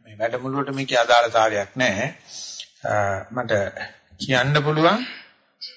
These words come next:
ඒ රේරුකාණ ස්වාමීන් වහන්සේගේ පොතේම, නමුත් මට පිටු අංක කියන්න මතක නැහැ. මේක තියෙනවා.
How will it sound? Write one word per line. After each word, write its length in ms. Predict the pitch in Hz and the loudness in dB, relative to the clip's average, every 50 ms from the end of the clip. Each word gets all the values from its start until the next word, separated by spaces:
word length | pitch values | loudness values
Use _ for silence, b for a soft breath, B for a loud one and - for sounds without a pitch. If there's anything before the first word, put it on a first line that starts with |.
| _ _ | _ _
ඒ 180 | _ 135 135 131 | _ -10 -6 -2
රේරුකාණ 460 | 123 127 131 131 135 - 143 135 135 | 0 0 0 2 2 2 2 2 0
ස්වාමීන් 360 | 131 127 131 131 131 135 131 131 | 0 0 0 0 0 0 -2 -2
වහන්සේගේ 320 | 131 123 117 127 120 113 | -2 -2 -2 -6 -12 -12
පොතේම, 380 | 113 123 120 - 139 123 113 120 | -12 -10 -8 -4 -4 -4 -4 -4
නමුත් 280 | 117 123 117 123 117 | -4 -4 -6 -6 -6
මට 200 | - 123 123 127 120 | -2 -2 -2 -2 -4
පිටු 240 | - 131 123 - | -14 -12 -6 -4
අංක 180 | 143 135 135 127 | -4 -4 -4 -6
කියන්න 300 | 131 123 - 123 120 117 | -12 -6 -2 -2 -2 0
මතක 300 | 117 113 113 110 113 104 | -2 -4 -2 -2 -2 -2
නැහැ. 340 | 107 104 110 107 101 107 131 - - - B B B B B B B B | 0 0 0 0 0 0 -2 -4 -8 -12 B B B B B B B B
මේක 180 | - 127 120 120 120 | -6 -6 -6 -6 -6
තියෙනවා. 580 | 113 - 160 170 175 143 110 98 98 101 113 | -4 0 2 2 2 2 0 0 0 0 0